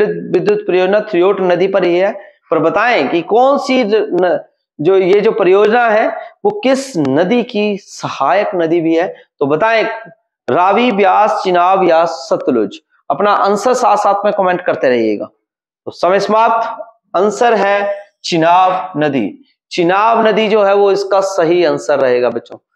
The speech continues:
Next आ जाता है दो सौ साठ मेगावाट की हिब्रा जल विद्युत परियोजना किस जिले में स्थित है? दो सौ साठ मेगावाट की जो है हिब्रा जल विद्युत परियोजना कहां पर है? सिरमौर, चंबा, कांगड़ा या शिमला।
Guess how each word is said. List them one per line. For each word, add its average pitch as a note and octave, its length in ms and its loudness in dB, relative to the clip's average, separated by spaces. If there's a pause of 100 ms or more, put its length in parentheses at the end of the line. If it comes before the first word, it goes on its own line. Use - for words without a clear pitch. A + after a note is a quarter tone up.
(180)
Next A3+ 300 0
आ A3+ 100 2
जाता G#3+ 240 0
है G#3+ 120 2
दो - 260 -2
सौ A3 220 -2
साठ G#3 540 0
मेगावाट G3+ 600 2
की - 400 -4 (280)
हिब्रा G#3 400 2
जल G#3+ 220 2
विद्युत F#3+ 300 0
परियोजना F3+ 500 0
किस G3+ 360 -4
जिले D3+ 280 0
में C#3+ 180 0
स्थित C3+ 340 -6
है? A#2+ 180 -8 (480)
दो F3+ 160 2
सौ A3 160 0
साठ G#3+ 440 2
मेगावाट G#3+ 680 2
की G3+ 100 0
जो G3 140 2
है F#3 400 0
हिब्रा D#3+ 360 2
जल G#3+ 200 2
विद्युत F#3 260 -2
परियोजना F#3 680 0 (240)
कहां G3+ 240 2
पर A#3 160 0
है? A3 100 2
सिरमौर, G#3+ 600 2
चंबा, G3 360 2
कांगड़ा F3+ 480 2
या D#3+ 440 0 (260)
शिमला। E3 600 0